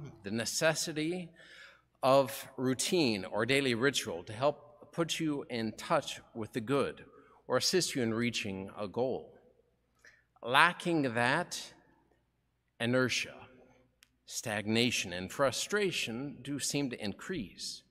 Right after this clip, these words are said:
You might think of children with a school routine, adults with a work routine, maybe the daily or the weekly coffee that you have with family or friends, going out to eat, having a drink. I have frequently read or heard such advice during this time.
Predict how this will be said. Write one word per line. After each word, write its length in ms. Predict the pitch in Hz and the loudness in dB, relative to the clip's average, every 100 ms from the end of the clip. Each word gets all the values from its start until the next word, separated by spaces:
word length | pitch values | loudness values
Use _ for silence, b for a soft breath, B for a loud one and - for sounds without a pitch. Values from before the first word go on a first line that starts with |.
| _ _ B B B B B - | _ _ B B B B B 4
You 160 | 165 | 6
might 240 | 143 131 - | 6 4 4
think 260 | 147 127 | 2 4
of 340 | 139 123 - - - | 4 4 2 -10 -8
children 460 | - 180 127 107 107 | 0 2 2 0 -2
with 180 | 110 | -2
a 60 | 127 | -4
school 320 | - 185 127 | -2 0 0
routine, 500 | 104 - 104 82 - | -2 -8 -10 -12 -14
adults 440 | - 107 147 143 143 | -8 0 0 0 0
with 120 | 127 | 2
a 60 | 113 | 4
work 380 | 131 165 165 | 6 6 4
routine, 500 | 113 90 - 95 85 - - _ _ b b b 185 | -6 -8 -10 -10 -10 -18 -20 _ _ b b b -4
maybe 220 | 180 170 | 0 0
the 120 | 139 | 2
daily 400 | 117 120 120 117 | 4 4 4 2
or 40 | |
the 100 | 110 | 2
weekly 760 | 110 123 120 - 113 110 104 104 | 2 0 -4 -10 -4 -2 -2 -4
coffee 500 | - - 123 98 107 | -8 2 2 2 -4
that 240 | 92 92 104 | -8 -8 -8
you 120 | 95 | -4
have 180 | 104 98 | -4 -4
with 100 | - | -6
family 340 | 123 104 98 | -4 -2 -4
or 60 | - | -6
friends, 480 | 135 117 - - - _ _ | -4 -4 -6 -14 -18 _ _
going 240 | - 104 110 | -6 -2 0
out 180 | 107 110 | -2 -4
to 80 | - | -6
eat, 360 | 139 107 - - - _ _ _ | -6 -6 -10 -20 -20 _ _ _
having 280 | - 104 101 | -8 -6 -6
a 20 | |
drink. 460 | 98 139 113 - - _ _ _ _ _ _ _ _ _ _ _ _ _ _ _ B B B B | -4 -6 -6 -12 -20 _ _ _ _ _ _ _ _ _ _ _ _ _ _ _ B B B B
I 80 | 185 | 0
have 80 | 147 | 2
frequently 760 | 165 - 139 131 - 110 104 | 0 -2 -8 -8 -2 0 0
read 420 | 110 120 120 127 | 0 6 6 6
or 100 | 110 | 4
heard 340 | 87 123 117 95 | 0 0 0 0
such 240 | 113 90 | -6 -6
advice 460 | 92 - 120 123 - | -8 -4 -2 -2 -4
during 360 | 110 98 98 | -6 -4 -6
this 180 | 95 95 | -8 -10
time. 380 | - 139 90 | -6 -4 -6